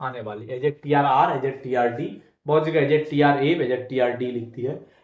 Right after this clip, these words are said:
यानी single line में क्या है कि एक ही line में आपका train इधर से भी जा रही है, इसी में आ रही है, तो single axle counter है, तो एजेड टी आर single line हो गई। और double line में एक है arrival और एक है गाड़ी departure करने के लिए,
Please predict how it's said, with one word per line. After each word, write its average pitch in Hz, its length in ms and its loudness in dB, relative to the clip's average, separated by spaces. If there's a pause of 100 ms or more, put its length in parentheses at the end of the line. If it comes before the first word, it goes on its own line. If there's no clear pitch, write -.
(100)
यानी 208 360 -4
single 202 380 -2
line 220 200 0
में 226 140 -4
क्या 226 160 -2
है 240 100 2
कि 214 200 -8
एक 180 60 -6
ही 254 160 -14
line 202 260 -2
में 190 140 -6
आपका 170 520 0 (380)
train 175 220 0
इधर 151 240 0
से 202 160 -2
भी 208 140 -8
जा 202 200 0
रही 214 180 -2
है, 226 80 -4
इसी 196 300 -6
में 165 120 -6
आ 135 120 -2
रही 131 120 -8
है, 135 40 -14
तो 156 80 -12
single 233 340 -12
axle 220 240 -8
counter 190 380 -4
है, 165 200 -8 (440)
तो 165 80 -8
एजेड 151 340 -4
टी 160 120 -6
आर 196 140 0
single 127 420 -10
line 104 300 -10
हो 104 80 -16
गई। 107 200 -18 (380)
और 135 60 -2
double 185 320 2
line 196 260 0
में 226 220 -6
एक 175 280 -8
है 180 180 0
arrival 156 400 -2 (800)
और 147 140 -4
एक 165 160 -6
है 196 80 -2
गाड़ी 151 280 -2
departure 135 480 -8
करने 110 320 -14
के 113 100 -20
लिए, 110 220 -14